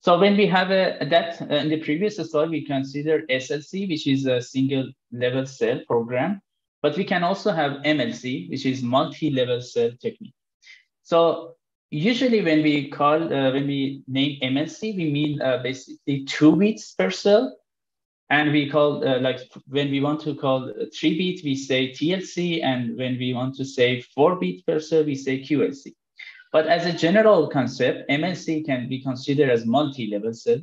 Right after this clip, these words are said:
as the name also shows. So yeah, basically when we have M level, we should have basically, uh, two to the power M, uh, threshold voltage states. So the, these number of states required to store M bits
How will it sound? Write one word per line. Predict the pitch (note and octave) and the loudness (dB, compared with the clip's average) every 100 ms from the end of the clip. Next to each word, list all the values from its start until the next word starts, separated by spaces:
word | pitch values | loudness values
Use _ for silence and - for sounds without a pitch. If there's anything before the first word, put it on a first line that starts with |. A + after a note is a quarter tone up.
| - _ - | -4 _ -2
as | A2+ | -2
the | A#2+ | 0
name | A#2 A#2+ B2 | 0 2 0
also | A#2 - | -4 -6
shows. | A2+ G#2 C3+ - - _ _ _ _ _ _ | -6 0 0 0 -8 _ _ _ _ _ _
So | - E3 D#3+ D#3+ E3 _ _ _ _ _ _ _ _ _ - - | 4 8 6 4 -6 _ _ _ _ _ _ _ _ _ -18 -8
yeah, | D3+ E3+ | 2 2
basically | F3 G3 A#3 G3+ | 2 0 0 0
when | E3 D#3 | 0 2
we | D3+ | 2
have | D#3 E3 - D3+ | 2 -2 -2 0
M | D3+ D#3+ | 0 0
level, | C#3 A#2+ C3 G#3 - _ _ _ _ | 0 0 0 -2 -8 _ _ _ _
we | D#3 | -6
should | G3+ F#3 | -4 -2
have | F3 D#3 | 0 2
basically, | D3+ D3+ E3 D#3+ D3+ D3 D3+ | 0 -2 -4 0 2 2 0
uh, | C3+ B2 | 0 -2
two | - F#3+ | -4 -6
to | F3+ | -4
the | D3+ | -4
power | - - C3+ D3 C#3 - | -2 0 0 0 -2 -2
M, | C3+ C3+ C#3+ - | -2 0 -2 -8
uh, | B2+ B2 A#2 | -8 -6 -6
threshold | - C#3 C#3 C3+ A#2+ | 0 0 2 0 2
voltage | A#2 A2+ A2+ G#2 | 0 0 -8 -10
states. | - - - - _ _ _ _ _ _ | -12 -14 -14 -20 _ _ _ _ _ _
So | - D#3+ D3 - D3+ | 4 6 6 2 -2
the, | C#3+ C#3+ | 0 2
these | D#3 G3+ A#3 - | 4 2 2 2
number | D3+ D#3 F3+ | 4 6 6
of | E3 D#3 | 4 0
states | A2+ - C#3 F#3+ - | -2 2 2 2 -2
required | D3 - C#3+ D#3 D#3 | -4 0 2 2 2
to | - | -2
store | C3+ - C3 C#3 C#3+ - | -6 -4 -2 0 -2 -2
M | D3 E3+ | 0 0
bits | E3 A3 - - | -2 -4 -6 -20